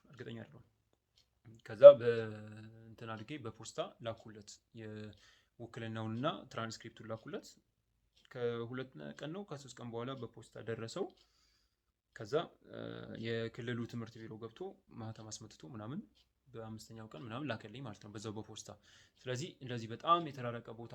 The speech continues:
ከሆናችሁ ውክልና በመስጠት ማሳጠር ትችላላችሁ።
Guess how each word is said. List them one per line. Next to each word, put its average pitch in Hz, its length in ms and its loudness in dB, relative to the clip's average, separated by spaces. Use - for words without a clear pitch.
ከሆናችሁ 120 540 -10
ውክልና 113 560 -12
በመስጠት 110 460 -12
ማሳጠር 113 480 -12
ትችላላችሁ። - 560 -16